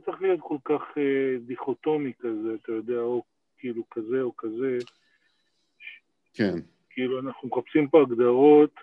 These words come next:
Speaker 1: אה, בשביל להבין, בשביל לקבל איזה מבנה, אה, אבל אני בטוח שהדברים הם לא, הם לא מובהקים,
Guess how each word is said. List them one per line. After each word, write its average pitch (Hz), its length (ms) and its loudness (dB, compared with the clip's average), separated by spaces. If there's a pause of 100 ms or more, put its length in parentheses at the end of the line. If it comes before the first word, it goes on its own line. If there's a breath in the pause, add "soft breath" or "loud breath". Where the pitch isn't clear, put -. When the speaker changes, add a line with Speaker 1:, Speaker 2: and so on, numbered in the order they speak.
(1300)
Speaker 1:
אה, 120 200 0
בשביל 120 300 -2
להבין, 120 600 0
בשביל 110 220 -6
לקבל 127 360 2
איזה 127 200 2
מבנה, 131 600 0 (2250)
אה, 120 960 6 (640)
אבל 120 220 0
אני 123 140 0
בטוח 127 400 4
שהדברים 135 680 2
הם 131 180 -2
לא, 135 560 2 (1900)
הם 127 160 -2
לא 147 120 6
מובהקים, 139 840 2